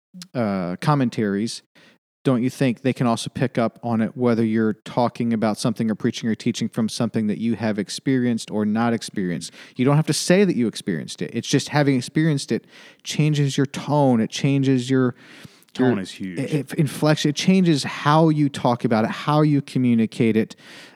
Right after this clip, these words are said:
Speaker 1: um, and that informs your words. And that's really, 'cause I'm just thinking of, like, a, a communicator that I look up to a lot is, is Ray, our, our, our former senior pastor at Emmanuel Nashville.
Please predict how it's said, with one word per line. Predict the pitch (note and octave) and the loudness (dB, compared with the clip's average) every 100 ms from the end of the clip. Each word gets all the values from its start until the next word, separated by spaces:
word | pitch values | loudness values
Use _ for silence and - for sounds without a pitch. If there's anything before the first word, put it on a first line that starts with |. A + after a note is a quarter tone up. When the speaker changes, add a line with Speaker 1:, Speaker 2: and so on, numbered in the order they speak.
| - | -4
Speaker 1:
um, | C3 A#2 A2+ | 0 2 2
and | B2+ | 2
that | C3+ | 2
informs | C3 A#2 - - D3+ D3+ C#3+ B2+ | 2 0 -2 2 4 4 2 0
your | B2 A2 | 0 0
words. | G#2 A2+ B2+ B2 A2+ G#2 | 0 2 4 6 4 2
And | - A2+ G#2 | 0 -2 -2
that's | - B2 B2+ - - | 0 2 0 -4 -6
really, | B2 B2 A#2 | 2 4 4
'cause | - C3+ | 2 0
I'm | C#3 E3 | 2 2
just | F3 - | 0 0
thinking | E3 - C#3+ | 0 2 0
of, | B2+ | 2
like, | C#3 B2 - - - - _ _ | 2 0 -2 -20 -20 -20 _ _
a, | B2 A#2+ C3+ | -2 0 0
a | |
communicator | - C3+ B2+ B2+ C3+ A#2+ | 0 2 2 4 4 6
that | |
I | A#2 | 4
look | A#2+ B2+ | 2 2
up | C3+ - | 0 0
to | - | 0
a | A#2 | 2
lot | A2+ E3+ A3+ - | 2 2 0 -2
is, | A2+ A2 - | -2 -2 0
is | B2+ A2+ | 0 0
Ray, | A#2+ D3 F#3+ G#2 | 0 2 2 2
our, | G2+ F#2+ | 2 0
our, | B2 A2 G#2+ | 0 0 0
our | A#2+ A2 | 0 -4
former | - C3 B2+ A#2+ - | 0 0 2 0 -2
senior | - C3 A#2+ | -2 0 2
pastor | - A#2+ A2+ - A#2 | 2 0 0 0 2
at | A#2 | 2
Emmanuel | A#2 A#2+ A#2+ | 2 2 2
Nashville. | C#3 E3+ - D#2 | 0 -2 -2 -6